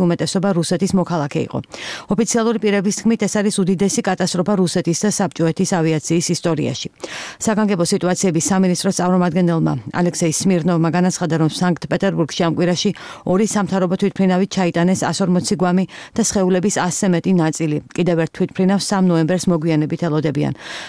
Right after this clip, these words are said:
კატასტროფის მიზეზები ჯერჯერობით დაუდგენელია. კომპანია გამორიცხავს პილოტის შეცდომას ან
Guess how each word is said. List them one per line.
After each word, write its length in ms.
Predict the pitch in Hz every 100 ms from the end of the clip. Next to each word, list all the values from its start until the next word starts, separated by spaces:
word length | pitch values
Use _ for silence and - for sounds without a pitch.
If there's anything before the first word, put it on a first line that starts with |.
| -
კატასტროფის 460 | 165 170 170 160 160 170
მიზეზები 320 | 165 175 175
ჯერჯერობით 500 | 170 139 156 156 147
დაუდგენელია. 560 | 165 156 160 151 139 143
კომპანია 420 | - 160 160 180 185
გამორიცხავს 600 | 180 185 160 - 190 196 -
პილოტის 420 | - 165 156 175 -
შეცდომას 480 | 175 - 185 185 185
ან 60 | 185